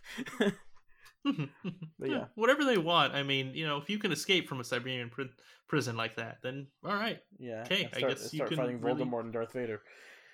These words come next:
Speaker 1: <laughs>
Speaker 2: Yeah, at that point, you can just kinda, yeah,
Speaker 1: <laughs>
Speaker 2: do any of that stuff. Yep.
Speaker 1: Yeah.
Speaker 2: <laughs>
Speaker 1: Yep. Um. Anyway, we flash forward to the present, uh, where Wesley, uh, visits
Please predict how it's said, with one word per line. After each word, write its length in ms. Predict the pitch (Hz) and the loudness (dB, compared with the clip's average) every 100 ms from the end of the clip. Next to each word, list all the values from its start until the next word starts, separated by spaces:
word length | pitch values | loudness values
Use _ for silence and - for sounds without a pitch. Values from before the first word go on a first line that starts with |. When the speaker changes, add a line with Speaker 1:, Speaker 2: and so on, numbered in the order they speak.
| _ - | _ -8
Speaker 1:
<laughs> 80 | 147 - - _ _ - - - | -8 -8 -18 _ _ -4 -2 4
Speaker 2:
Yeah, 220 | 208 170 | 4 4
at 140 | 151 | 2
that 160 | 185 226 | 2 0
point, 240 | - 143 | 2 2
you 100 | 143 | 0
can 140 | 160 156 | -2 -4
just 200 | 143 - | -4 -6
kinda, 240 | 165 135 - - - _ | -6 -6 -8 -20 -20 _
yeah, 160 | 220 165 | -4 -4
Speaker 1:
<laughs> 80 | - | -2
Speaker 2:
do 160 | 175 175 | 0 2
any 120 | 175 | 0
of 60 | |
that 160 | 120 113 | -2 -8
stuff. 220 | - - - | -10 -12 -8
Yep. 180 | 156 - - - - | -8 -8 -12 -8 -4
Speaker 1:
Yeah. 80 | 156 - | -4 -2
Speaker 2:
<laughs> 60 | 202 - - - - - - | -6 -6 -16 -18 -20 -20 -12
Speaker 1:
Yep. 120 | 185 - _ _ _ - - - _ _ _ _ _ _ _ _ - - - - - - | -12 -12 _ _ _ -20 -20 -20 _ _ _ _ _ _ _ _ -20 -20 -20 -20 -20 2
Um. 440 | 202 202 202 202 - | 6 6 4 0 2
Anyway, 220 | 247 226 | 6 8
we 100 | 196 | 6
flash 380 | 175 - 214 202 | 4 4 2 4
forward 360 | 214 202 202 - | 2 2 2 -2
to 180 | 208 202 | -4 -2
the 80 | |
present, 340 | 214 175 127 185 - _ - _ _ _ _ _ _ - - - _ - | 2 2 2 -8 -14 _ -20 _ _ _ _ _ _ -20 -20 -20 _ 4
uh, 460 | 160 151 151 151 123 - | 8 8 8 8 6 0
where 560 | 147 165 156 156 151 139 | -2 4 6 8 8 6
Wesley, 640 | 151 175 196 208 208 202 | 4 2 2 0 2 2
uh, 300 | - 151 147 | 6 6 6
visits 880 | 135 143 170 - - - - - | 4 -2 -2 -8 -10 -10 -12 -14